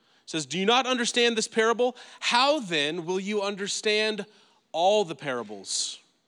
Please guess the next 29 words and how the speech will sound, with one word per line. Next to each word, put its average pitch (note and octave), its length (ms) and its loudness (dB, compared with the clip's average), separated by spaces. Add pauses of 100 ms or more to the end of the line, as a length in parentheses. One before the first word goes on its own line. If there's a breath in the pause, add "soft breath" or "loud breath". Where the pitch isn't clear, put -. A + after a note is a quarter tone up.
(480 loud breath)
So A3 160 0
in C4+ 100 2
the C#4+ 80 0
parable C4+ 400 4
of G3+ 140 2
the G3 40 -4
sower, D3+ 480 0 (460 loud breath)
Jesus D3 760 -2
is E3+ 200 -4
showing A3+ 600 0
us B2+ 280 -4
what G3+ 140 2
it F#3 120 -2
looks G3+ 340 -2
like A#2+ 340 -8 (320 soft breath)
to A3 140 -2
be G3 160 -2
fruitful D#3 720 -10 (300 soft breath)
in F3 160 -4
God's D3+ 300 2
kingdom, F#3+ 380 -4 (600 loud breath)
to G#3 140 0
be A3 200 -4
a A3 80 2
fourth A3+ 540 -4
soil D#3+ 720 -2 (240 loud breath)
kind F3+ 260 0
of E3+ 160 -12
person. E3+ 520 -4